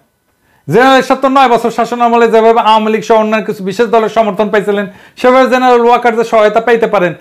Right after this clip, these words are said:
সেটার আলামত তো ইতিমধ্যে বাংলাদেশের রাজনীতিতে উকি দিচ্ছে। আপনি তো দেখেন, আমার কমেন্ট বক্সে যদি জেনারেল ওয়াকারকে কিছু কয়, তাইলে এসে ঝেঁপে পড়ে কিছু লোক, দেখেছেন?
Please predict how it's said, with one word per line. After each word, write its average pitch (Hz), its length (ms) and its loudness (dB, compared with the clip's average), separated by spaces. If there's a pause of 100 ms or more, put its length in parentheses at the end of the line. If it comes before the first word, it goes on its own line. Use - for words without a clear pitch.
(260)
সেটার 262 220 2
আলামত 240 380 2
তো 240 60 -4
ইতিমধ্যে 226 360 -4
বাংলাদেশের 226 500 -2
রাজনীতিতে 214 460 0
উকি 233 200 0
দিচ্ছে। 185 400 -2 (140)
আপনি 220 240 2
তো 233 100 4
দেখেন, 208 360 0
আমার 196 200 0
কমেন্ট 208 320 -4
বক্সে 214 200 -2
যদি 196 260 -4
জেনারেল 214 300 2
ওয়াকারকে 220 360 -2
কিছু 175 160 -6
কয়, 147 380 2 (300)
তাইলে 285 280 0
এসে 226 200 0
ঝেঁপে 175 260 -2
পড়ে 214 220 0
কিছু 135 240 -6
লোক, 98 240 -10 (260)
দেখেছেন? 160 420 -2